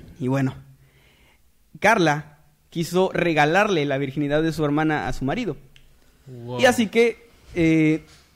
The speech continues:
Speaker 1: al planear su, su propia boda, ya estaban planeando la violación de Tammy, de la hermana de Carla.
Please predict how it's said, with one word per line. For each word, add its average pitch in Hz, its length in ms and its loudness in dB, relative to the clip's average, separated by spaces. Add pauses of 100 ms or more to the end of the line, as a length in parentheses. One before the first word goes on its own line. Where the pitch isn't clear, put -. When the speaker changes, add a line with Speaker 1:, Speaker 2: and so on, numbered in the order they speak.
(240)
Speaker 1:
al 175 180 4
planear 180 320 4
su, 226 420 2
su 175 220 0
propia 175 320 2
boda, 196 460 4
ya 170 140 2
estaban 180 280 0
planeando 156 360 0
la 147 120 0
violación 135 340 -4
de 131 80 -4
Tammy, 139 300 0
de 123 160 -6
la 127 80 -2
hermana 131 280 -2
de 123 120 -4
Carla. 123 300 -6